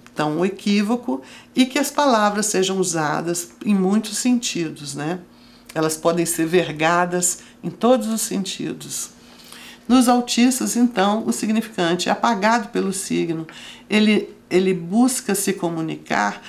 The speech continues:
mas se orientando por uma linguagem que descreve fatos, mas não que interprete os fatos.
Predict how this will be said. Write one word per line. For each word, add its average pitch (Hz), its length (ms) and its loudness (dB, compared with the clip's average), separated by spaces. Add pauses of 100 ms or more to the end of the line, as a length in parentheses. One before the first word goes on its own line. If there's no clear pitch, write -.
(220)
mas 196 220 0
se 233 160 0
orientando 190 640 2
por 196 100 -2
uma 185 160 2
linguagem 180 680 2
que 202 140 -6
descreve 214 840 0
fatos, - 640 -6
mas 175 180 2
não 240 280 4
que 262 120 -2
interprete 185 800 0
os - 120 -6
fatos. 143 500 -12